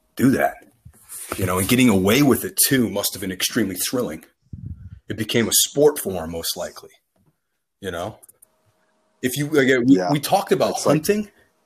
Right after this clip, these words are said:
Speaker 1: in one of our early podcasts, but I think it edited out. But hunting, and I think it's a valuable experience to, to, I think every boy in America should be taken hunting with his,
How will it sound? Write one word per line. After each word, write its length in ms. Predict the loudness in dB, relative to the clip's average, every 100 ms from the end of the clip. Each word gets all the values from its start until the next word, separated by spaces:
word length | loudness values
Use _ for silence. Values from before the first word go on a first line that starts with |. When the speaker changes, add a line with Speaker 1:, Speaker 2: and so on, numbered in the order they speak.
| _ _ _ _ _
Speaker 1:
in 200 | -2 2
one 120 | 4
of 80 | 2
our 80 | 2
early 160 | 2 0
podcasts, 480 | -4 0 2 2
but 100 | -2
I 40 | -4
think 160 | -4
it 100 | -6 -4
edited 380 | -2 -4 -4
out. 280 | -2 -2 -4 -12 _ -4
But 340 | -2 -4 -10 -20 -20 _ _ _ _ _ _ _ -20 _ _ _ _ _ -8
hunting, 580 | 0 2 2 -2 -4 -18 -20 _ _ _ _ _ _ _
and 100 | -2 0
I 40 |
think 200 | 2 2
it's 140 | 2
a 40 | 0
valuable 560 | 0 0 4 2 2
experience 600 | -2 -2 0 0 0 -2 -4 -6 -6
to, 460 | -6 -6 -6 -10 -16 _ _ _
to, 400 | -12 -10 -10 -12 -16 _ _ _ _ -20 _ _
I 60 | -4
think 160 | 0
every 180 | 2 2
boy 340 | 0 4 4 4
in 60 |
America 400 | 2 -4 -4 -6
should 160 | -10 -12
be 80 | -12
taken 340 | -10 -10 -10
hunting 380 | -10 -10 -10 -14
with 140 | -14
his, 280 | -10 -10 -10